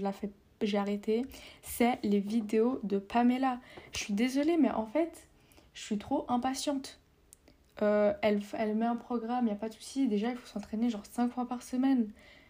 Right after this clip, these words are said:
C'est relou, moi je dois me laver les cheveux et tout, ça m'énerve. Bon, ça c'est clairement une excuse, euh, une excuse pour avoir une excuse, c'est pas une vraie excuse. Mais bon, en fait ça m'énerve,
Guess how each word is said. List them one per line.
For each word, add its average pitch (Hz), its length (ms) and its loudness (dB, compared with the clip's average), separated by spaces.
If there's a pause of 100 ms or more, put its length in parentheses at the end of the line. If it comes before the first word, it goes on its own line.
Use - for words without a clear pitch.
(280)
C'est - 140 -6
relou, 262 640 4
moi 226 140 4
je 233 60 0
dois 196 100 0
me 196 80 0
laver 208 180 0
les 226 140 -2
cheveux 254 240 -6
et 240 40 0
tout, 269 280 -2
ça 247 160 4
m'énerve. 240 480 4 (160)
Bon, 220 80 -6
ça 240 100 -2
c'est 214 140 -8
clairement 240 340 2
une 220 160 0
excuse, 233 460 -4
euh, 202 320 -4 (880)
une 220 240 10
excuse 226 600 -2 (280)
pour 254 240 2 (160)
avoir 214 240 2
une 202 140 4
excuse, 240 320 -2
c'est - 100 -14
pas 220 80 0
une 214 100 0
vraie 233 120 -6
excuse. - 400 -10 (580)
Mais 220 160 4
bon, 208 300 2
en 220 80 0
fait 294 200 4
ça 226 200 0
m'énerve, 233 580 4